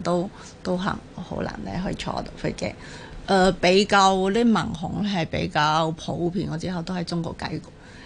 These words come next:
就是改革開放之後呢，就是民航呢，才，呃，才比較呢，就是廣泛的，就是給一般的市民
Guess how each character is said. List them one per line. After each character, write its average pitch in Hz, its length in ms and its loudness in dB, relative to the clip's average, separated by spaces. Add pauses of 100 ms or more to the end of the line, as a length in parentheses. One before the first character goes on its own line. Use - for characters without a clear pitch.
(320)
就 226 120 -2
是 214 160 2
改 - 220 -2
革 175 160 0
開 254 220 2
放 247 220 4
之 240 180 4
後 247 380 0
呢， 151 140 -4 (480)
就 - 120 -4
是 180 200 2
民 160 300 2
航 170 420 0
呢， 160 180 -2
才， - 460 -6 (580)
呃， 214 60 -10 (760)
才 185 160 0
比 - 220 -2
較 151 260 4
呢， 143 240 -2
就 - 180 -2
是 - 380 0 (680)
廣 - 120 0 (160)
泛 185 280 2 (120)
的， 147 240 -6
就 165 120 -6
是 165 320 -6
給 - 240 -8
一 175 140 0
般 165 180 2
的 175 140 -4
市 - 240 0
民 120 320 -4